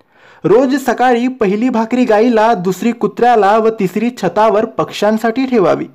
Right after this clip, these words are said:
यामुळे पितृदोष नाहीसा होतो व पितृदोषाने होणारा त्रासही कमी होतो.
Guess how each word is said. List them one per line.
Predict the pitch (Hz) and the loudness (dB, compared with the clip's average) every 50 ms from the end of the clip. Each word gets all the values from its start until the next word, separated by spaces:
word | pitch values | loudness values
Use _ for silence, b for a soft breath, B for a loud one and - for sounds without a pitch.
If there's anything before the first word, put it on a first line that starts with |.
| _ b b b b b b b - | _ b b b b b b b 0
यामुळे | 160 160 165 180 214 220 | 2 2 4 4 2 2
पितृदोष | 220 - 180 - - 240 247 254 233 240 254 254 - | 0 -2 -4 -4 -2 -2 0 2 2 0 0 -2 -2
नाहीसा | 196 185 175 226 254 254 277 262 | -2 0 0 0 0 0 0 2
होतो | 226 202 - - - - - _ b b b b b b b | 2 0 -2 -4 -10 -14 -16 _ b b b b b b b
व | 175 214 | -2 0
पितृदोषाने | 220 - 226 - - 254 269 220 247 226 233 269 269 262 | 0 0 -4 -2 0 0 2 4 2 2 4 2 2 4
होणारा | 226 208 214 208 226 226 233 226 | 2 2 2 2 2 2 2 0
त्रासही | 226 - - 160 165 185 - 247 240 254 269 | 0 -2 0 0 0 0 0 0 -2 -2 -2
कमी | 262 - 247 240 254 | -2 -2 -2 0 2
होतो. | 247 208 175 - - - - | 0 0 -2 -4 -6 -12 -14